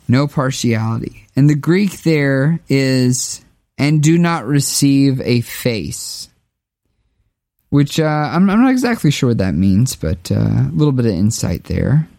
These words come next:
So, yeah, so they watched him and sent spies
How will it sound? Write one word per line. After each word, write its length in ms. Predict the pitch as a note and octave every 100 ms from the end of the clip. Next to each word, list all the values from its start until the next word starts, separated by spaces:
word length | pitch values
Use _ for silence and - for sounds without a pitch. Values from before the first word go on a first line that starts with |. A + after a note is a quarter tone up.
| _ _ _ _ _ _
So, 460 | - - F#3 F#3+ F#3
yeah, 260 | F#3 F3
so 280 | D#3 - F3
they 340 | F3 F3+ F3+ E3+
watched 520 | D#3+ F#3 G#3 - -
him 140 | G3
and 100 | F3+
sent 240 | - A#2+ B2
spies 800 | - B3 B3 A#3 A3+ A3+ -